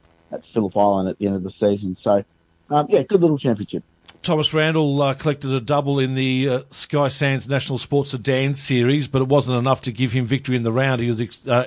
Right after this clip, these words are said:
Speaker 2: excluded from race number one due to some unmarked tyres. And, uh, what, having a chat to Thomas last night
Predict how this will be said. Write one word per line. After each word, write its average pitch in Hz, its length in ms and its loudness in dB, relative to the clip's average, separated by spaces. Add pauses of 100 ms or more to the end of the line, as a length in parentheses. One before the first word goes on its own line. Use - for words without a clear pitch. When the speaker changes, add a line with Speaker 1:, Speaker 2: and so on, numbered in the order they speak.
Speaker 2:
excluded 143 580 0
from 120 320 -4
race 127 240 0
number 123 160 -2
one 135 280 0 (320)
due 143 120 2
to 127 80 2
some 127 180 0
unmarked 127 600 0
tyres. 131 460 0
And, 120 220 -6
uh, 120 220 0
what, 131 300 -6 (100)
having 120 260 -2
a 104 40 -2
chat 135 240 -2
to - 100 -14
Thomas 113 300 0
last 117 200 0
night 123 220 2